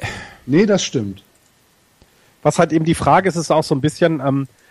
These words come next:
Speaker 2: was, was willst du jetzt tun, ne? Also, wie, wie willst du jetzt noch reagieren? Du hast, ähm, in deinem Kader in Los Angeles oder in Anaheim, muss man ja sagen, hast du,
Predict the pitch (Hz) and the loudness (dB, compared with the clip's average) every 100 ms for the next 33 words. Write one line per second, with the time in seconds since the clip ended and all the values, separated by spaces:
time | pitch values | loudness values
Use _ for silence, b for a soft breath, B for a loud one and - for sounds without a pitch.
0 | b b b 120 147 - - 131 208 175 | b b b -2 -2 -2 -4 0 2 2
1 | - 147 135 - - 220 104 104 185 123 | 2 -2 -2 -4 -6 -6 -4 -4 -4 -4
2 | 113 113 - _ _ _ _ - 123 135 | -2 -4 -4 _ _ _ _ -16 -12 -10
3 | 131 151 151 - 147 139 147 147 - 139 | -6 2 2 2 0 0 0 -2 0 4
4 | 127 117 160 123 110 139 - - 127 123 | 4 4 2 4 0 -2 -6 -2 0 0
5 | 120 101 120 127 123 - - 139 156 156 | -2 -8 -6 -6 -6 -8 0 2 4 4
6 | 139 139 127 139 139 135 139 135 143 - | 4 -2 -2 -2 -2 -4 -4 -2 -2 -4
7 | 110 98 95 85 117 120 123 127 120 117 | -4 -4 -4 -4 0 2 2 0 -4 -2
8 | 113 117 117 117 113 - 123 | 0 0 0 -2 -4 -2 -4